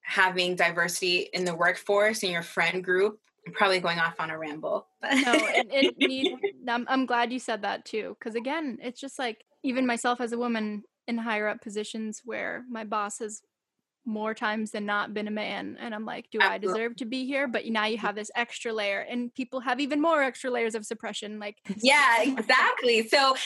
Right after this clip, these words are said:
Speaker 1: as women, and that's why, you know, white women, you know, we always talk about the Karen memes and the Beckys and stuff like that. But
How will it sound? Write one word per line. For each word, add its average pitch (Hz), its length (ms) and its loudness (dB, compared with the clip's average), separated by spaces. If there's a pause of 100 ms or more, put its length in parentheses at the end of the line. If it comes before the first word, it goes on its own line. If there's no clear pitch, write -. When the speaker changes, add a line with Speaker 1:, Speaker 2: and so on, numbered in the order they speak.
(140)
Speaker 1:
as 254 240 4
women, 277 380 6
and 254 160 6
that's 269 220 4
why, 285 240 6
you 220 180 2
know, 220 140 4
white 196 340 2
women, 190 540 2 (520)
you 214 120 4
know, 208 120 8
we 202 100 8
always 202 160 6
talk 208 120 4
about 196 180 4
the 180 60 2
Karen 180 420 4
memes 170 360 0
and 170 140 -2
the 170 60 -2
Beckys 165 580 0
and 165 160 -4
stuff 170 200 0
like 165 200 2
that. 185 280 4
But 214 160 6